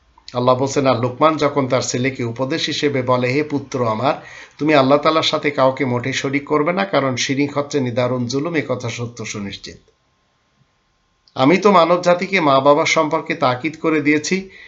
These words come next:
তার মা তাকে অত্যন্ত কাতর অবস্থায় গর্ভধা-, গর্ভে ধারণ করেছে আর দু বছরে তাকে দুধ ছাড়িয়েছে।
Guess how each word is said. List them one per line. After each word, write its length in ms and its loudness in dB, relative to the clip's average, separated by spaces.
তার 200 2
মা 340 4
তাকে 240 2
অত্যন্ত 380 0
কাতর 460 -2
অবস্থায় 400 0
গর্ভধা-, 540 0
গর্ভে 440 2
ধারণ 320 0
করেছে 360 -2
আর 80 0
দু 200 -4
বছরে 400 -2
তাকে 280 -4
দুধ 260 -6
ছাড়িয়েছে। 540 -8